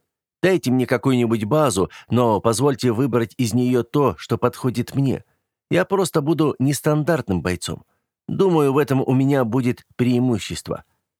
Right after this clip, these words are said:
«Ага, или над нами все начнут смеяться», буркнул толстяк, но над словами Сюра задумался. Он так просидел не меньше десяти минут, затем устало произнес: «Хорошо, давай на первых порах попробуем.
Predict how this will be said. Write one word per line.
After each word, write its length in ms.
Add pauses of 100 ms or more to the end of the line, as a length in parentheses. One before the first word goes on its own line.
«Ага, 720 (240)
или 240
над 280
нами 340
все 220
начнут 380
смеяться», 720 (360)
буркнул 500
толстяк, 600
но 120
над 200
словами 460
Сюра 320
задумался. 680 (540)
Он 200
так 260
просидел 460
не 140
меньше 300
десяти 460
минут, 360 (220)
затем 400
устало 460
произнес: 640 (720)
«Хорошо, 720 (160)
давай 560
на 140
первых 440
порах 420
попробуем. 640